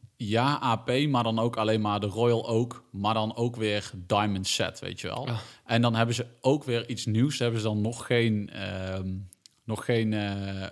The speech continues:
Speaker 1: prijs voor vastgesteld. Dat noemden ze, hebben ze weer een andere naam voor. En dan heb je ook nog, ehm, horloges met aftermarket Diamond Set, zeg maar. Dus die hebben ze dan zelf bij een juwelier,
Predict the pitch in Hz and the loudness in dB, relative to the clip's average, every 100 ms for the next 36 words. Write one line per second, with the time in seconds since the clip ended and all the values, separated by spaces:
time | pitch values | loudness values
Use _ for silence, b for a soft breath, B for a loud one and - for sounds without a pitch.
0 | - 107 113 160 - 143 123 135 - - | -10 -2 0 0 -2 -6 -4 -4 -4 -6
1 | 143 143 156 117 104 113 110 95 98 95 | -2 -2 -2 -4 0 2 2 0 -4 -4
2 | 101 101 98 101 131 151 135 143 127 123 | -6 -6 -4 -2 -2 -2 -2 -2 0 0
3 | 131 143 135 147 170 - B B B - | 2 0 0 -2 -4 -10 B B B 0
4 | 113 123 127 123 131 131 135 135 127 - | 4 6 6 4 2 2 4 4 2 -4
5 | _ - 113 110 107 107 107 107 - _ | _ -2 0 2 2 0 -2 -4 -10 _
6 | 104 110 135 147 143 135 - 120 110 120 | 0 4 6 4 0 -4 -6 -4 -4 -4
7 | - - 143 - 135 117 135 147 139 135 | -6 2 4 4 4 6 6 4 0 -4
8 | - - - - - 101 - 120 120 113 | -8 -12 -20 -20 -18 -18 2 6 8 6
9 | 113 - 95 - - - 113 87 92 110 | 2 -2 -4 -6 -16 -10 -6 -4 -2 -2
10 | - 113 120 123 107 110 - 107 123 156 | 0 2 2 2 0 -2 2 4 4 2
11 | - 104 107 107 107 107 120 110 104 127 | -2 -4 0 0 0 2 2 2 0 -2
12 | 165 170 - | -2 -6 -10